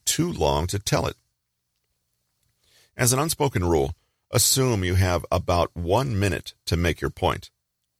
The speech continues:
and then let the conversation flow again. During the first thirty seconds, the light is green, and you can assume you're getting your listener's full attention.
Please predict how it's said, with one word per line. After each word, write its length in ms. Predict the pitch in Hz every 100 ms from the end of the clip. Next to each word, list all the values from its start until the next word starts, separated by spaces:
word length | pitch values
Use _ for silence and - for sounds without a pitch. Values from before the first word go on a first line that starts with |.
| -
and 160 | - 110
then 320 | 113 110 - _ _ -
let 160 | 143 147
the 80 |
conversation 640 | - 113 104 95 98 - 85
flow 240 | 87 82
again. 320 | 71 67 - - _ _ _ _ _ _ _ _ _ _ _ -
During 240 | 95 98 95
the 60 |
first 300 | - 87 -
thirty 200 | 87 78
seconds, 500 | - 82 78 95 - - _ _
the 80 | 90
light 200 | 87 82
is 120 | 82
green, 380 | - 135 104 98 _ _ _ _ -
and 200 | 135 127
you 100 | 127
can 160 | 120
assume 460 | 120 - 87 76 85
you're 180 | 92 90
getting 320 | 85 82 82
your 140 | 78
listener's 380 | 80 76 76 71
full 160 | - 71
attention. 460 | - 87 - 57